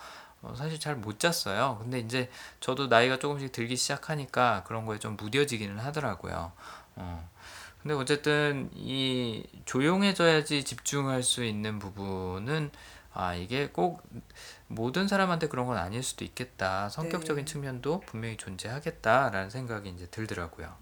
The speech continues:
Speaker 1: 네. 그다음에 또 재밌는 게, 어, 이제 중독과 이런 뭐 정신장애나 질환이랑 같이 연관지어서 조사를 하다 보니까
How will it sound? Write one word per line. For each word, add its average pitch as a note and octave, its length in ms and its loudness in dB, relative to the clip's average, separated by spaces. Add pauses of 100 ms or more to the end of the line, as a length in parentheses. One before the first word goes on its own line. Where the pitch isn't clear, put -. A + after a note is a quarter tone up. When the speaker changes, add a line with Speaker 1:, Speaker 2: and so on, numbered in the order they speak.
(140)
Speaker 1:
네. - 60 -14 (600)
그다음에 D3 220 -2
또 D#3+ 120 -2
재밌는 C#3 520 0
게, C3+ 300 2 (400)
어, C3+ 260 2 (400)
이제 B2 180 -4
중독과 D#3+ 960 4
이런 A#2+ 540 2
뭐 F#2+ 640 -4 (100)
정신장애나 G#2 1300 -4
질환이랑 G#2 800 0
같이 - 280 -10
연관지어서 G#2 720 -2
조사를 G#2+ 420 -4
하다 D3+ 200 4
보니까 G2 480 0